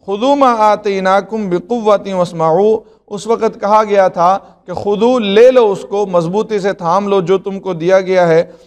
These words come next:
बिकुव्वतिन, मजबूती से, वस्माऊ, और सुनो इसको, यानी इसको सुनो और जो इसके अंदर अहकामात हैं उन पर अमल करो।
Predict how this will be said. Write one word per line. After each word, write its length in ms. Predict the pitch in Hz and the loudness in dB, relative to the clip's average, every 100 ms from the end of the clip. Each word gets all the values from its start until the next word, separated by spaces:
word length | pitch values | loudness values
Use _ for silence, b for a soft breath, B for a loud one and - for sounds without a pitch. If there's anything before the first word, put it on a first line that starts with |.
| B 143 | B -12
बिकुव्वतिन, 760 | 175 - 240 226 214 214 208 | -12 -8 -4 0 0 0 -2
मजबूती 480 | 180 170 190 214 226 | 0 0 -2 -6 -4
से, 140 | 196 | -2
वस्माऊ, 800 | 214 156 220 226 208 208 208 254 | 2 2 0 0 0 2 2 0
और 220 | 247 214 180 | 2 0 0
सुनो 400 | - 247 254 202 | -4 0 2 0
इसको, 320 | 147 160 135 _ _ _ _ _ 160 | -4 -10 -12 _ _ _ _ _ -2
यानी 380 | 185 196 233 | 0 2 0
इसको 360 | 226 214 - 226 | -2 -4 -4 -4
सुनो 680 | 214 196 185 202 247 262 _ _ | -4 -6 0 0 0 -4 _ _
और 160 | 190 185 | -4 -2
जो 200 | 165 214 | 2 4
इसके 260 | 208 - 220 | 2 -4 -10
अंदर 240 | 208 220 | -4 -2
अहकामात 760 | 202 185 185 185 180 185 208 208 | 0 0 0 0 2 2 2 -2
हैं 200 | 202 220 | -6 -6
उन 200 | 220 214 | -6 -6
पर 160 | 208 | 0
अमल 360 | 180 170 208 196 | 2 2 0 -2
करो। 260 | 170 170 | -2 0